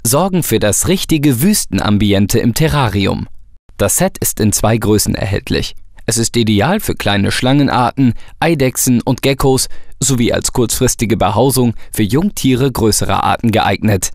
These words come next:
Weitere Informationen finden Sie auch unter w w w exo terra punkt com.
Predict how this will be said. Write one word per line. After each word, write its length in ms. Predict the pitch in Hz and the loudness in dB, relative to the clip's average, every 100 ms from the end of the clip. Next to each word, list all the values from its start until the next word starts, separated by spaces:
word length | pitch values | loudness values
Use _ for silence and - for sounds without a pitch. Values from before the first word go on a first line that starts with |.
| - - _ _ 113 | -10 -20 _ _ -2
Weitere 380 | 151 190 131 98 | 0 0 2 2
Informationen 800 | 107 107 98 - 123 131 120 110 | 2 2 2 2 2 4 2 2
finden 280 | 113 - | -2 0
Sie 220 | 110 113 - | 2 2 2
auch 340 | 196 214 - | 0 -2 -4
unter 320 | 135 120 104 98 | -2 0 0 0
w 120 | 98 | 0
w 160 | 95 | 0
w 220 | 139 196 - - | 2 0 -2 -2
exo 440 | 170 - 160 143 123 - 110 98 92 | -4 0 0 2 0 0 2 2 0
terra 380 | - 131 110 104 | 0 0 2 0
punkt 380 | - - 202 - | 0 -2 -2 -2
com. 260 | 127 85 | -2 -2